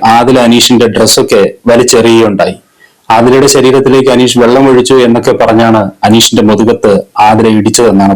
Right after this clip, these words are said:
പറയുന്നത്. വാക്കേറ്റമാവാം, പക്ഷേ കയ്യേറ്റം പാടില്ല.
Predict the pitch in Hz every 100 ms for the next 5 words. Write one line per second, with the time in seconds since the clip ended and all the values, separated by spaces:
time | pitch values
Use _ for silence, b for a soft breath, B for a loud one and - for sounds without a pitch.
0 | 98 90 98 98 92 - _ B B B
1 | - 104 110 147 147 151 139 123 117 107
2 | - 117 101 - 104 107 120 123 113 98
3 | 87 92